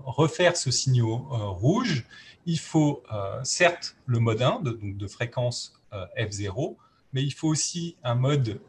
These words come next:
de fréquence trois F zéro, un mode de fréquence cinq F zéro et un mode de fréquence sept F zéro avec une amplitude qui est décroissante comme ça. Une autre façon de voir que ce signal est hautement non linéaire, c'est de représenter des courbes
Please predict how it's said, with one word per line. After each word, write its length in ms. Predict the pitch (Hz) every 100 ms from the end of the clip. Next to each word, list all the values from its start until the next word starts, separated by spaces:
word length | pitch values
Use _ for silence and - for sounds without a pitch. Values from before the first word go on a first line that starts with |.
| -
de 240 | 120 113
fréquence 560 | 113 - - 113 107 -
trois 400 | - - 233 208
F 160 | 139 107
zéro, 440 | 104 98 131 190 - -
un 120 | 117
mode 320 | 127 143 131
de 80 | 107
fréquence 420 | 104 113 - 98
cinq 420 | - - 226 226 214
F 140 | 120
zéro 400 | 104 101 127 170
et 40 |
un 80 | 117
mode 300 | 117 131 131
de 200 | 104 110 - _ _
fréquence 340 | 120 113 98
sept 320 | - 202 202
F 120 | 135 104
zéro 400 | 98 90 151 - _ 123
avec 260 | 120 120
une 80 | 117
amplitude 520 | 113 - 110 165 180
qui 120 | -
est 40 | 117
décroissante 600 | 110 - 110 - 120 127
comme 180 | 117 98
ça. 180 | - - _ _ _ _ - - - _ -
Une 160 | 143 226
autre 180 | 262
façon 260 | - 180 190
de 60 | 147
voir 260 | 170 165
que 100 | 127
ce 140 | 117 113
signal 320 | - 139 127
est 140 | 107 147
hautement 340 | 170 160 123
non 140 | 107
linéaire, 360 | 107 104 127 202
c'est 180 | - 147
de 140 | 123
représenter 640 | 135 120 117 123 147 165
des 140 | 165 127
courbes 260 | 156 156